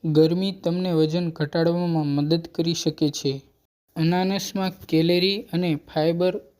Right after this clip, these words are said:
ઓછું હોય છે, જે તમારા કેલરીના સેવનને ઘટાડવામાં, તમારી ભૂખને નિયંત્રિત કરવામાં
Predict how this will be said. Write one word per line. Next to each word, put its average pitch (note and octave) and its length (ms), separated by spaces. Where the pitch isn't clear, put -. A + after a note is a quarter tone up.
ઓછું E3 360
હોય D#3+ 260
છે, C#3 200
જે D#3+ 140
તમારા E3 420
કેલરીના E3+ 760
સેવનને E3 560
ઘટાડવામાં, D#3+ 840
તમારી D3+ 340
ભૂખને D#3+ 600
નિયંત્રિત D3+ 680
કરવામાં D#3 640